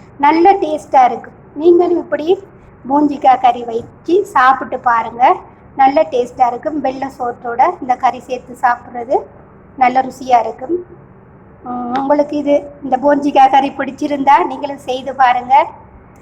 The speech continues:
அஹ், லைக் பண்ணுங்க, கமெண்ட் பண்ணுங்க,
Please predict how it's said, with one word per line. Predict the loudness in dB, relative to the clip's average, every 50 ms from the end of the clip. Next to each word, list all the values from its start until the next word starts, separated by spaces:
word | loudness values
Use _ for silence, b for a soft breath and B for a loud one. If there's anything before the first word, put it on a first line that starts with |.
| b -14 -8
அஹ், | -6 -6 -4 -2 -2 -2 0 0
லைக் | 2 4 2 2 0 -2 0
பண்ணுங்க, | 0 0 2 0 -2 0 0 0 0 -2 -12 -14 -6 -4
கமெண்ட் | -2 0 0 -2 -2 -2
பண்ணுங்க, | -4 -4 -4 -4 -6 -6 0 0 0 0